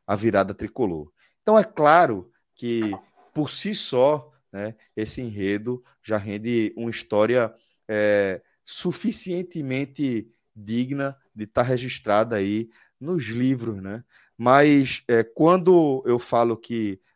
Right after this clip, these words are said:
a possibilidade, é, de esse enredo se tornar ainda mais relevante, é quando eu parto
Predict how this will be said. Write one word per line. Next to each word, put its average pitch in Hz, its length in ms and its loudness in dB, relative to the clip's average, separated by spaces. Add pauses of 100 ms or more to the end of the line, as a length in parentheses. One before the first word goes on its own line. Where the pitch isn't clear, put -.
(140)
a 104 160 -4
possibilidade, 104 1120 -4 (360)
é, 87 560 -10
de 90 640 -10
esse 98 640 -6 (280)
enredo 110 640 0
se - 160 -18
tornar 110 380 -6
ainda 147 340 -4
mais 127 200 -6
relevante, 107 800 -8 (320)
é 185 120 2
quando 185 260 -6
eu 220 80 0
parto 123 640 -4